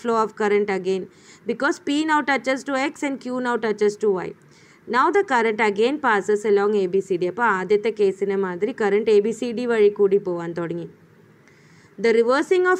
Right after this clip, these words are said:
current is repeated at each half rotation, giving rise to a continuous rotation of the coil and the axle. അപ്പൊ ഈ കറന്റ് ഇങ്ങനെ റിവേഴ്സ് ആയപ്പോ ഈ കോയിൽ കണ്ടിന്യൂ റൊട്ടേറ്റ് ആവാൻ തുടങ്ങി. കോയിൽ കണ്ടിന്യൂ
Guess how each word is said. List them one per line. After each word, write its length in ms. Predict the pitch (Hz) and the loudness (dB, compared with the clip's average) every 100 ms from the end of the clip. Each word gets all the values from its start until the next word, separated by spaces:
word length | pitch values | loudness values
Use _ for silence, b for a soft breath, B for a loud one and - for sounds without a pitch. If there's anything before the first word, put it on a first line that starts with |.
| 370 | 0
current 360 | 262 220 226 240 | 0 0 0 -2
is 80 | 247 202 | -2 0
repeated 480 | 208 208 214 233 240 233 | 0 0 -2 0 0 0
at 80 | 226 220 | -2 -6
each 160 | 277 302 254 | -6 -2 0
half 180 | 208 196 | 0 0
rotation, 460 | 208 208 185 180 240 254 208 | -2 0 -2 -2 -6 -4 -6
giving 240 | 240 294 247 | -4 -4 0
rise 180 | 214 208 | 0 0
to 40 | 240 | -4
a 40 | 226 202 | -4 -4
continuous 520 | 185 214 233 269 - 233 | -4 -4 -4 -6 -4 -4
rotation 420 | 208 202 196 214 208 | 0 0 0 -4 -4
of 60 | 196 | -4
the 80 | 208 208 | -4 -2
coil 280 | 185 180 262 - - | -2 0 -2 -4 -8
and 80 | 185 214 | -6 -2
the 60 | 202 | -4
axle. 320 | 165 - - - B B B B | -6 -14 -18 -18 B B B B
അപ്പൊ 120 | - 277 | -6 0
ഈ 20 | 339 330 | 2 2
കറന്റ് 380 | 233 240 311 311 | 2 2 0 -2
ഇങ്ങനെ 220 | 277 277 262 | -2 -2 -2
റിവേഴ്സ് 400 | 240 220 233 240 214 | 0 0 0 0 2
ആയപ്പോ 360 | 202 196 214 262 254 | 2 0 -2 -2 -4
ഈ 20 | - | -2
കോയിൽ 280 | 233 202 240 240 | 0 2 0 0
കണ്ടിന്യൂ 680 | 202 196 220 214 254 254 277 262 | 0 0 -2 -4 -6 -4 -2 2
റൊട്ടേറ്റ് 420 | 208 208 202 202 196 | 2 4 2 2 -2
ആവാൻ 200 | 190 190 | -2 -4
തുടങ്ങി. 320 | 185 175 175 180 190 | -4 -4 -6 -8 -6
കോയിൽ 260 | 180 214 247 | -2 -2 -4
കണ്ടിന്യൂ 500 | 220 208 214 233 254 | -4 -4 -4 -4 -4